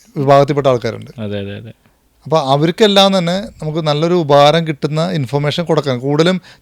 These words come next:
Speaker 1: ഞാൻ പഠിച്ചുകൊണ്ടിരിക്കുകയാണ്. ഇപ്പൊ
Speaker 2: ഉം, ഉം.
Speaker 1: എൻ്റെ നിലവിലുള്ള അനുഭവങ്ങൾ മാത്രമല്ല, ഇനി ഞാൻ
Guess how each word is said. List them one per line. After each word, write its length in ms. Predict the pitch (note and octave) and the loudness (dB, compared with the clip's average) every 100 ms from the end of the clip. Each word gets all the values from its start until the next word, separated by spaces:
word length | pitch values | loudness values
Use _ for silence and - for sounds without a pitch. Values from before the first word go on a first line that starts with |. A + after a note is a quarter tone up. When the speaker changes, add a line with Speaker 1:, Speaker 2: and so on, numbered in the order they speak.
| E3 | -4
Speaker 1:
ഞാൻ 100 | E3+ | 0
പഠിച്ചുകൊണ്ടിരിക്കുകയാണ്. 760 | F3 D3+ F3 E3 C#3+ A#2 G#2+ - | 0 0 -2 -2 0 -2 -4 -14
ഇപ്പൊ 160 | - C3+ | -10 -4
Speaker 2:
ഉം, 60 | C3+ | -4
ഉം. 300 | A#2+ A#2+ B2+ _ C3 | -6 -12 -16 _ -6
Speaker 1:
എൻ്റെ 360 | C#3 E3 F#3+ G#3 | -4 0 0 -2
നിലവിലുള്ള 760 | D#3 C#3+ D3+ E3+ F3+ F3 F3+ F3 | -4 -2 0 0 0 0 -2 -2
അനുഭവങ്ങൾ 480 | D3 C#3+ D3 D3+ D#3 | -2 0 0 0 -2
മാത്രമല്ല, 600 | D3 C3 C3+ B2 A2+ D3 _ _ _ _ _ | -2 -2 -2 -2 -2 -8 _ _ _ _ _
ഇനി 380 | C#3 D3+ G3 A3 - _ _ | -4 -2 -2 -4 -12 _ _
ഞാൻ 180 | D3+ D3+ | -6 -6